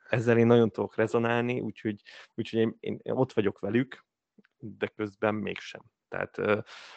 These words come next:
tehát az, hogy, az, hogy a Bowen-t följebb teszik, mint az Ehát, az mondjuk például, ö, ott, ott így kérdőjelekkel állok, hogy, hogy why,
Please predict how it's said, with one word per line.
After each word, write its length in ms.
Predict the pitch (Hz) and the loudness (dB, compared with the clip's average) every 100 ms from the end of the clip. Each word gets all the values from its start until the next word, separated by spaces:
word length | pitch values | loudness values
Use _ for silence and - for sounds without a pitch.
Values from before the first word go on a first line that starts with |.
| - - | -20 -18
tehát 160 | - - - - - | -10 -6 -4 -4 0
az, 280 | 127 123 | 0 0
hogy, 240 | - 117 - | -2 -2 -2
az, 340 | - - - - | -6 -6 -6 -2
hogy 160 | 117 | 0
a 60 | 110 | 0
Bowen-t 520 | 104 123 120 120 110 | 2 2 4 2 0
följebb 640 | - - - 113 117 110 | -12 -10 2 4 6 4
teszik, 340 | - 110 - - | 0 -8 -6 -6
mint 220 | 110 104 | -6 -4
az 120 | 98 | -2
Ehát, 580 | 107 113 131 135 - - - | -2 0 2 2 -2 -18 -10
az 280 | 117 107 - | -10 -10 -10
mondjuk 420 | 110 107 104 - - | -8 -6 -8 -12 -6
például, 680 | 101 101 101 101 101 104 104 | -4 0 0 0 0 0 0
ö, 240 | 107 107 | -2 -4
ott, 360 | - 101 _ - | -6 -8 _ -18
ott 180 | - _ - | -18 _ -14
így 220 | 101 - | -14 -14
kérdőjelekkel 800 | - 101 92 98 95 - - 50 | -6 -4 -2 -2 -4 -6 -6 -2
állok, 340 | 50 50 50 - | 0 0 -2 -6
hogy, 360 | - 50 - _ - - - - _ | -6 -6 -8 _ -20 -20 -20 -20 _
hogy 200 | - 107 | 0 0
why, 360 | 101 98 - | 0 -10 -14